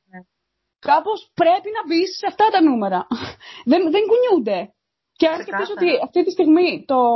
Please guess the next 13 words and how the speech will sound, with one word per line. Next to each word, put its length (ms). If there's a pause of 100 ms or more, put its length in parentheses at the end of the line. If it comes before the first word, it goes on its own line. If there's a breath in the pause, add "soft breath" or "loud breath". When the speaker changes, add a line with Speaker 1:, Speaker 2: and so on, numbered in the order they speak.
(440)
Speaker 2:
το, 120 (1160)
ε, 640
κάπως 220
ο 40
καπιταλισμός, 840
το 100
κέρδος 320
μιας 140
εταιρείας 640 (540)
μπαίνει 260
κάτω 600 (640)
από 300
το 200